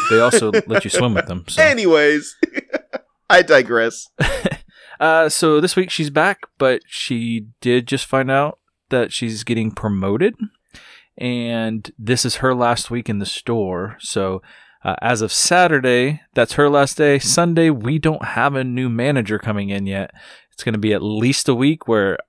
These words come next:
Speaker 1: I'm back to running the store again.
Speaker 2: Hey.
Speaker 1: So, um, I guess I got that going for me.
Speaker 2: I guess we should call you El Jefe.
Speaker 1: So-, something like that.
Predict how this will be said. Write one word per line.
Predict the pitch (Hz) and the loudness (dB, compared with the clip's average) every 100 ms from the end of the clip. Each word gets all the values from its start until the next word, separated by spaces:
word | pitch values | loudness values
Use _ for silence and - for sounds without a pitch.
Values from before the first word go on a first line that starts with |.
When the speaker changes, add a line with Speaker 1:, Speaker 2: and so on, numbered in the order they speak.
| - | -2
Speaker 1:
I'm | 196 | 0
back | 196 180 - | 2 2 2
to | 165 | 0
running | 147 147 147 | 2 2 2
the | 131 | -2
store | - 180 160 113 | 0 2 4 2
again. | 98 101 104 120 131 _ _ _ - _ _ | 0 -4 -6 -8 -12 _ _ _ -20 _ _
Speaker 2:
Hey. | 110 113 294 381 359 | -2 -2 0 -2 0
Speaker 1:
So, | 117 107 107 107 107 104 _ _ _ _ _ _ _ | 2 2 2 0 -2 -6 _ _ _ _ _ _ _
um, | - 110 107 107 104 208 - _ _ _ _ _ | -10 -8 -6 -6 -8 -10 -16 _ _ _ _ _
I | - | -10
guess | 110 113 | -8 -4
I | 120 | -4
got | 107 - | -4 -2
that | 123 107 | -2 -2
going | 98 92 90 | -4 -6 -8
for | - 98 | -6 -6
me. | 98 101 107 _ _ _ _ _ _ _ _ - | -4 -8 -10 _ _ _ _ _ _ _ _ -10
Speaker 2:
I | 113 | -8
guess | 110 127 - | -2 -2 -2
we | 123 | -6
should | - 113 | -6 -8
call | - 127 | -2 -2
you | 117 113 98 - _ _ _ | 0 -2 -4 -8 _ _ _
El | 151 143 127 | 2 2 4
Jefe. | 180 214 - 165 151 156 165 - - - | 0 -2 4 4 4 2 -2 -10 -20 -20
Speaker 1:
So-, | - - 107 - | -20 -14 -8 -8
something | - 120 98 95 | -6 -4 -4 -6
like | 92 90 | -10 -10
that. | - 98 107 | -8 -6 -6